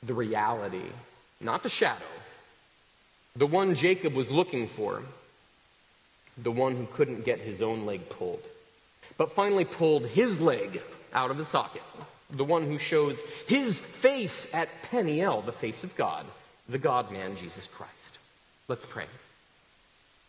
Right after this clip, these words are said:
Gracious Father in heaven, we thank you that you show us real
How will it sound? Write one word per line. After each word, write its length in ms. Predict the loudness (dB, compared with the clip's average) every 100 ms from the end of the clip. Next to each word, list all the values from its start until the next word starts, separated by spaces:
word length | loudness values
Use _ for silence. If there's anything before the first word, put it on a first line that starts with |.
| _
Gracious 300 | 0 0 0
Father 360 | 2 2 2 0
in 80 | 0
heaven, 300 | -2 -4 -6
we 100 | -8
thank 380 | -2 -2 -2 -10
you 100 | -12 -14 -16 -16 -10 -4
that 240 | -4 -2
you 220 | -2 0
show 500 | -2 0 2 2 2
us 500 | 2 0 -2 -12 -14 -16 -20 -20 _ _ _ _ _ _
real 440 | 0 6 6 6